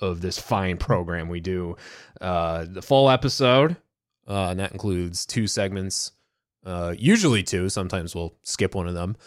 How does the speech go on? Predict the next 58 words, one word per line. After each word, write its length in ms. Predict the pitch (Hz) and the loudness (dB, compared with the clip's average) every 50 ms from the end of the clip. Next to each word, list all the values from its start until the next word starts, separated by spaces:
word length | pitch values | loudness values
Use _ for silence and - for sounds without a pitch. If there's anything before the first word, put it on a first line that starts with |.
| - - - - - - - - - | -20 -20 -20 -20 -20 -20 -16 -4 0
uh, 360 | 113 113 113 110 117 113 113 110 | 2 4 6 6 6 4 2 2
that, 360 | 117 135 131 123 113 110 - - | 2 2 4 4 2 2 2 2
uh, 60 | 123 | 2
you 160 | 117 110 110 | 2 2 2
can 140 | - 127 - - | 0 0 2 6
only 280 | 160 190 233 208 160 - | 6 8 8 8 6 4
get 180 | - 95 - | 4 2 0
in 60 | 87 | 0
the 80 | 87 82 | -4 -8
full 160 | - 90 82 | -8 -8 -8
podcast. 480 | - 90 82 80 - 92 85 85 - - | -8 -8 -8 -8 -8 -8 -8 -8 -6 -6
And 120 | 95 95 | -6 -6
then 120 | 95 92 92 | -4 -4 -4
I 180 | 90 87 87 | -4 -4 -6
will, 440 | 90 92 95 92 87 82 85 87 87 | -6 -6 -6 -6 -4 -4 -4 -6 -6
um, 400 | 82 82 82 82 80 78 78 80 _ _ _ _ _ _ _ _ _ _ _ - - 113 | -6 -6 -6 -6 -8 -8 -12 -16 _ _ _ _ _ _ _ _ _ _ _ -12 -10 -4
do 180 | 98 113 113 104 | -2 0 0 0
the 200 | 92 104 110 - - | 0 -4 -6 -4 0
a 100 | 120 120 | 2 4
la 100 | 113 101 | 4 4
carte 360 | - - - - 143 139 - | 2 2 2 2 2 2 0
thing, 440 | - - - - 101 87 85 92 95 | -4 -6 -2 -2 0 0 0 -2 -2
and 100 | 95 90 | -4 -4
I'll 160 | 87 85 87 | -6 -6 -6
split 280 | - - - - 101 90 | -8 -8 -6 -4 -2 -2
up, 220 | 90 85 85 - - _ _ _ _ _ - | -2 -2 -4 -6 -10 _ _ _ _ _ -16
uh, 420 | 95 85 87 82 85 87 87 90 | -12 -10 -10 -8 -8 -8 -8 -8
the, 540 | 82 90 90 87 85 87 85 85 87 87 - _ _ _ _ _ _ _ _ _ _ _ - | -8 -8 -8 -8 -8 -8 -8 -8 -10 -10 -12 _ _ _ _ _ _ _ _ _ _ _ -18
uh, 260 | - - - - - - | -16 -14 -14 -14 -12 -12
mid 640 | 120 113 110 117 120 135 143 143 117 113 98 - - | -10 -10 -10 -2 2 4 6 6 6 4 2 0 -2
segments 500 | - - - 117 104 95 101 98 95 - | -4 0 2 2 2 2 2 0 0 0
of 260 | - 110 104 90 87 | -2 -2 -2 -2 -2
the 60 | 92 - | -4 -4
show 360 | - - 90 92 98 107 104 | -4 -2 -2 -2 -2 -2 -4
and 80 | 92 | -6
make 180 | 90 90 90 - | -6 -6 -6 -6
those 240 | 90 87 87 87 90 | -6 -6 -6 -6 -4
available 340 | 90 92 90 87 82 90 92 | -2 -2 -2 -2 -4 -6 -8
for 160 | - - 95 | -6 -6 -6
separate 440 | - - - 123 120 - 131 139 139 | -6 -4 -6 -6 -4 -4 -6 -4 -2
downloads 500 | 165 156 156 147 131 110 101 92 92 - | -2 0 0 0 0 0 0 -2 -2 -4
so 100 | - 110 | -4 -4
people 300 | - 135 131 135 139 135 | -2 -2 -2 -2 -2 -2
can 160 | - 135 135 | -2 -4 -4
pick 240 | - - 160 - 165 | -2 -2 -2 0 0
and 100 | 165 165 | -2 -2
choose 320 | - - 175 165 156 - | 0 0 0 0 0 -2
what 120 | 156 - | -6 -4
they 80 | 170 170 | -4 -2
wanna 240 | 170 170 165 170 170 | -2 -2 -2 0 2
listen 340 | 180 185 165 - - 98 87 | 2 2 2 2 -2 -6 -8
to. 240 | - 85 90 95 95 | -10 -12 -12 -10 -10
So 140 | - - - | -10 -10 -8
if 80 | - | -8
they 80 | - 104 | -6 -4
wanna 240 | 104 107 107 104 104 | -4 -2 -2 -2 -2
hear 180 | 104 104 104 | -2 -2 -2
us, 200 | 101 98 - - | -2 -4 -4 -6